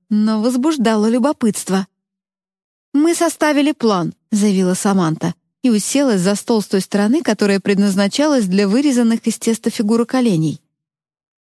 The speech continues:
Броди устроился рядом. Похоже, они стараются не смотреть друг на друга. В чём же дело?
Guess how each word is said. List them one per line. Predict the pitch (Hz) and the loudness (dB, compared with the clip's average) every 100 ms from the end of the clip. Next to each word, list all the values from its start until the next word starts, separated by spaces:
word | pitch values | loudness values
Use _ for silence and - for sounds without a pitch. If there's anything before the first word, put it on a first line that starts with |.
| _ - | _ -6
Броди | 165 175 170 | -2 0 0
устроился | 180 - 175 175 180 208 | -2 -2 -2 -2 -2 -2
рядом. | 202 151 151 143 _ _ _ _ _ _ _ - | -2 -2 -6 -10 _ _ _ _ _ _ _ -6
Похоже, | 294 - 285 277 262 | -6 -4 -2 0 0
они | 254 254 | 0 0
стараются | - 269 269 254 - | -2 0 0 0 0
не | 247 | 0
смотреть | 247 240 240 254 311 - | 2 0 -2 0 -2 0
друг | 381 - | -2 0
на | 320 | 0
друга. | 302 247 180 170 156 - _ _ _ _ _ _ | 2 0 0 -2 -6 -12 _ _ _ _ _ _
В | - | -16
чём | - - 349 | -10 -4 -2
же | 349 359 | 0 0
дело? | 311 226 180 165 165 | 0 0 0 -2 -6